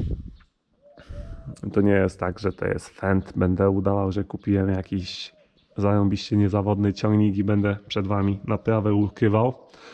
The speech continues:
bo to nie o to w tym chodzi. Jak ktoś ogląda, no to wie, że się wszystkim z wami dzielę, bo też był taki komentarz, że kupił Fenda, to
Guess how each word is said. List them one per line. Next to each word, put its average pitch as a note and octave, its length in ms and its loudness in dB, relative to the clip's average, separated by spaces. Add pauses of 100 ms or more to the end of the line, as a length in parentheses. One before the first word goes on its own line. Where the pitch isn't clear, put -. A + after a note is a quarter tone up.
(140)
bo - 80 0
to A2 140 0
nie A2 180 4
o A2 60 0
to G#2+ 120 -2
w - 80 -10
tym G#2 160 -2
chodzi. A2 420 2 (2500)
Jak G2 240 0
ktoś G2+ 240 0
ogląda, G2+ 460 2
no F#2+ 120 -2
to - 400 -10 (360)
wie, A2 360 4 (1900)
że G#2 180 2
się - 180 0
wszystkim G2 460 -2
z F#2+ 60 -2
wami G#2 300 4
dzielę, A2 360 2 (440)
bo G#2 120 0
też G#2 200 0
był G2 120 0
taki - 260 -6
komentarz, - 480 -2
że - 100 -6
kupił - 320 -4
Fenda, G#2+ 320 0
to - 160 -10